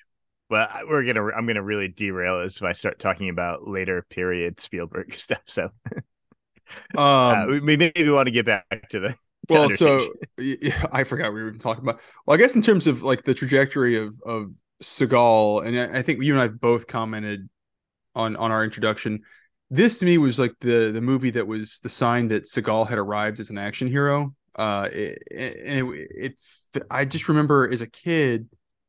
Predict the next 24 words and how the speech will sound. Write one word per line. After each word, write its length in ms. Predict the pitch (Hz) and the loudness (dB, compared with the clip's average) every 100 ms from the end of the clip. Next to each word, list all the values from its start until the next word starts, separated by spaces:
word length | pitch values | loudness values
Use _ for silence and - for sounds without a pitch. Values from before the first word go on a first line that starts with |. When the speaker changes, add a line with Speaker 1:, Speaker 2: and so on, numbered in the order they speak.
| - | -12
Speaker 2:
it 100 | 123 | -12
felt 500 | - - - 143 147 | -14 -6 2 4 4
like 160 | 127 117 | -2 -4
a 60 | |
big 280 | 107 110 98 | -6 -8 -8
deal. 380 | 107 107 120 147 _ _ _ _ _ _ _ _ _ _ - | -6 -4 -4 -6 _ _ _ _ _ _ _ _ _ _ -4
Uh, 240 | 120 110 107 | 0 2 0
and 100 | 117 | -2
it 120 | - | -4
felt 220 | - 139 | 0 2
like 160 | 131 143 | 2 -2
it 40 | |
was 140 | 127 123 | -6 -8
a 60 | 110 | -4
big 360 | 120 117 113 107 _ _ _ _ _ - | 0 2 0 -6 _ _ _ _ _ -10
summer 540 | - - 127 120 107 | -6 -2 -2 0 -2
action 400 | 107 107 - 127 | -4 -6 -4 -4
movie. 480 | 131 131 139 143 139 _ _ _ _ _ _ - | -2 0 -2 -4 -6 _ _ _ _ _ _ -12
And 100 | 110 | 0
he 160 | 220 | 4
had 200 | 311 - | 4 2
kinda 480 | - - 240 294 269 | -12 -8 -4 -2 -2
done 340 | 156 170 156 | 0 2 2
some 380 | 139 143 120 107 | -2 -4 -4 -6